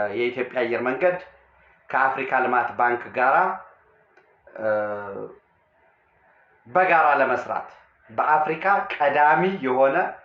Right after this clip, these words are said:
የአውሮፕላን ማረፊያ ጣቢያ ኢንተርናሽናል ኤርፖርት፣ እ፣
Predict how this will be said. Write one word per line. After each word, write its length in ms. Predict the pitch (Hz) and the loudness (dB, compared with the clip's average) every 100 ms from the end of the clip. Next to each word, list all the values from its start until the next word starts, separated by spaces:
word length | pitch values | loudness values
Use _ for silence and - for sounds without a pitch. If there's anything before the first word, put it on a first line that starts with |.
| _ _ _ _ _ _ _ | _ _ _ _ _ _ _
የአውሮፕላን 480 | 127 139 139 139 127 | 2 2 2 0 2
ማረፊያ 380 | 123 120 117 120 | 2 2 0 -2
ጣቢያ 260 | - 117 120 | -2 -2 0
ኢንተርናሽናል 560 | 127 135 131 131 131 127 | -2 -2 -2 -2 -2 0
ኤርፖርት፣ 480 | 131 123 156 196 202 - _ _ _ _ _ _ _ _ | 0 -2 -2 -2 -2 -12 _ _ _ _ _ _ _ _
እ፣ 100 | - | -2